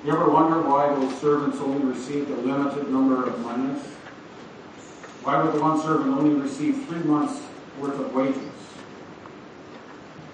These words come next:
Well, that's because that would force them to go to work.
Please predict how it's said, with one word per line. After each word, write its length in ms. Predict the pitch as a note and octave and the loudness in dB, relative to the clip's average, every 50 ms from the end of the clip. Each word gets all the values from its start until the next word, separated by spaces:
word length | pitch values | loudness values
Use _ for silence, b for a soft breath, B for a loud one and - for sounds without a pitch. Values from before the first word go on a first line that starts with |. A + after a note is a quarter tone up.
| - - - - - - - - - - - - - - - - - - - | -18 -18 -18 -18 -18 -18 -18 -18 -18 -18 -18 -18 -18 -18 -18 -18 -18 -16 -10
Well, 140 | - - B2+ | -6 -6 -6
that's 140 | B2 - D3 | -6 -6 -6
because 320 | C3+ - C#3+ C3+ B2+ - | -6 -6 -4 -6 -6 -4
that 160 | - C3+ C#3 | -2 -2 -2
would 140 | C#3+ C3 C3 | -2 -2 -4
force 240 | - D3+ D3+ D3+ D3+ | -4 -2 -2 -2 -2
them 180 | - C#3+ C3 B2+ | -2 -4 -4 -4
to 200 | C3 B2 A#2+ B2+ | -2 -4 -4 -4
go 160 | B2 A#2 A2 | -4 -4 -4
to 80 | - | -4
work. 160 | F#3+ F#3+ G3 | -6 -6 -8